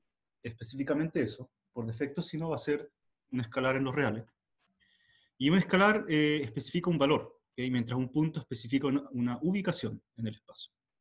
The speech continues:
Eh, por otro lado, tenemos un vector que especifica una dirección y magnitud.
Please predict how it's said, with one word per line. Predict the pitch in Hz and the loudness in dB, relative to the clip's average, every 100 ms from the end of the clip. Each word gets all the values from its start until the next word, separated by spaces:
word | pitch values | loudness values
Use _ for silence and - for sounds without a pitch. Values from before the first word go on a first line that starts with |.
| _ _ _ _ _ _ _ _ _ _ _ _ _ _ | _ _ _ _ _ _ _ _ _ _ _ _ _ _
Eh, | 107 104 104 - | -8 -6 -8 0
por | 127 | 2
otro | 185 | 4
lado, | 196 107 123 180 _ _ _ _ _ | 6 6 4 -2 _ _ _ _ _
tenemos | - 123 131 | 0 4 4
un | 131 123 | 4 2
vector | 117 - 226 254 - _ _ _ _ | 0 4 4 4 -10 _ _ _ _
que | - 131 127 123 | 0 2 2 0
especifica | - 151 170 180 - 214 190 | -6 -2 -2 -2 0 2 4
una | 156 147 | 4 4
dirección | 123 123 - 180 220 | 4 0 0 2 2
y | 240 | 2
magnitud. | 214 180 131 110 | 2 0 0 -6